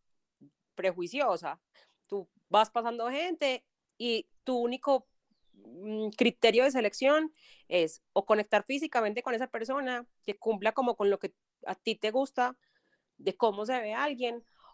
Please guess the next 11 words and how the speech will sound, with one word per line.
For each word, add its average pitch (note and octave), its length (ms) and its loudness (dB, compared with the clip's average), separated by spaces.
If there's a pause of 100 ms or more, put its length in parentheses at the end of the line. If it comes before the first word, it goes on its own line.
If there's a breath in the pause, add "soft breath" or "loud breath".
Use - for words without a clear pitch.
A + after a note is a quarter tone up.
(120)
o B3 140 2
con G#3+ 180 2
su G#3 100 0
descripción, G3 680 0
que F#3 100 -2
además F3 180 0
es F#3 80 -8
una A3 120 -2
cosa A3+ 200 -2
súper D#3+ 300 0
reducida. D3+ 680 -2